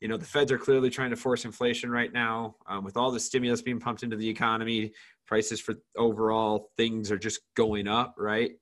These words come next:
steadily. But, um, the housing market is definitely outpacing average inflation right now.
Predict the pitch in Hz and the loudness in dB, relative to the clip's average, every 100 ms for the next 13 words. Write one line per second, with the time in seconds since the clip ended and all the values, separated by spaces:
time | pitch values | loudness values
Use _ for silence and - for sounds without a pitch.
0 | _ - - 117 120 123 117 113 104 - | _ -4 2 4 4 2 2 0 0 -2
1 | _ - _ _ _ 98 101 98 92 - | _ -20 _ _ _ -6 -4 -4 -6 -12
2 | _ _ - 107 101 98 - 120 117 113 | _ _ -6 -2 -2 -2 -4 -2 0 0
3 | 113 110 117 104 107 95 117 - 107 107 | 0 2 2 4 4 2 0 -2 -2 -2
4 | - 113 107 127 117 107 110 104 104 - | -2 -2 0 -2 0 0 0 -2 -4 0
5 | 110 - 117 117 107 120 120 123 | 2 2 -2 -2 0 0 0 -2